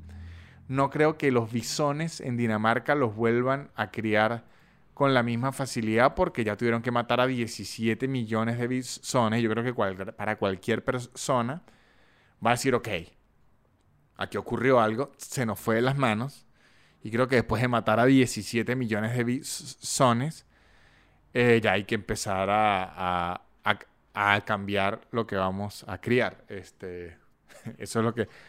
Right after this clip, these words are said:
les iba a decir. Cerramos tristes con la muerte de diecisiete millones de animales. Sí, muchachos, pero es lo que hay, es lo que tengo este <laughs> año,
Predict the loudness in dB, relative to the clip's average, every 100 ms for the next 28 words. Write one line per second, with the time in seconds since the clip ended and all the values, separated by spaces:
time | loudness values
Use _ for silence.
0 | -14 0 4 6 10 8 8 -4 -20 -18
1 | -6 2 2 2 0 0 0 -2 -6 -2
2 | 0 0 -2 -4 -4 -10 -6 -6 -8 _
3 | _ -6 -4 -2 -4 -2 0 0 0 0
4 | 0 -2 2 6 6 2 -14 -4 2 2
5 | 4 4 4 2 2 0 -2 0 0 0
6 | 4 4 2